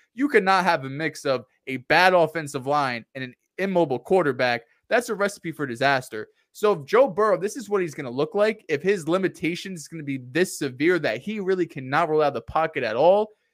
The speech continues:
it's time to get out the game. Whether he does it, whether Ja'Marr Chase comes up to him, whether it's Zach Taylor, someone has to step in and be like, "Yo,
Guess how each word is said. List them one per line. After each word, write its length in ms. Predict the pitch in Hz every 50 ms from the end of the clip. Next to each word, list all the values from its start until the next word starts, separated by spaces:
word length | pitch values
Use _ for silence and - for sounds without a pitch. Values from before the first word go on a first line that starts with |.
| _ _ _
it's 180 | 180 180 175
time 220 | - 269 254 254 220
to 80 | 196
get 100 | 160 151 147
out 160 | 143 131 135
the 60 | 127
game. 320 | 117 131 123 117 110 110 120
Whether 280 | 139 160 160 147 127
he 160 | 131 175 202
does 300 | 190 170 196 190 185 160
it, 220 | 175 185 180 - - _ _ _
whether 220 | 156 151 147 151
Ja'Marr 320 | 139 135 143 156 151 143 135
Chase 260 | - - 175 185 180
comes 240 | - 180 170 151 143
up 160 | 165 165 160 -
to 80 | 151
him, 240 | 156 160 160 151 143 135
whether 240 | 147 143 143 135
it's 160 | 131 127 127 -
Zach 280 | 151 151 147 143 -
Taylor, 440 | - - 160 165 156 147 139 123 - _ _ _ _ _ _
someone 420 | - - - 208 226 240 240 220
has 220 | 208 196 185 185 -
to 60 | 151
step 340 | 139 - - 165 160 156 156
in 80 | 151 139
and 100 | 131 127
be 120 | 139 139
like, 200 | 127 123 117 120
"Yo, 320 | 127 131 123 117 107 107